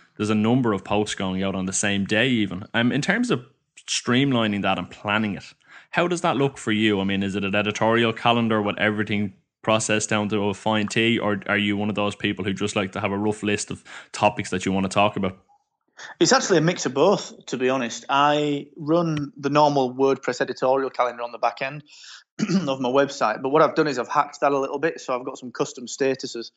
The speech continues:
Speaker 2: in the back end of my WordPress site, which give me things like, um,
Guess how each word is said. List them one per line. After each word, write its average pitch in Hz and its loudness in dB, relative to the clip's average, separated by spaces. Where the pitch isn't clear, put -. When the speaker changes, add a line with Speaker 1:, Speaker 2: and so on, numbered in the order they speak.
Speaker 2:
in 127 -2
the 123 0
back 120 2
end 120 0
of 117 -2
my 113 0
WordPress 117 0
site, 110 -4
which - -8
give 123 0
me 123 -2
things 120 -2
like, 113 2
um, 110 -2